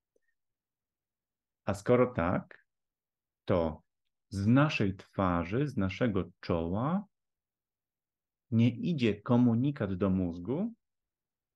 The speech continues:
„Jest mi smutno, jestem zdenerwowany, jestem zmartwiony”.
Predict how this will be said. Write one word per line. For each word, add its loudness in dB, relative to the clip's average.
„Jest -6
mi 0
smutno, -4
jestem -2
zdenerwowany, 0
jestem -4
zmartwiony”. -4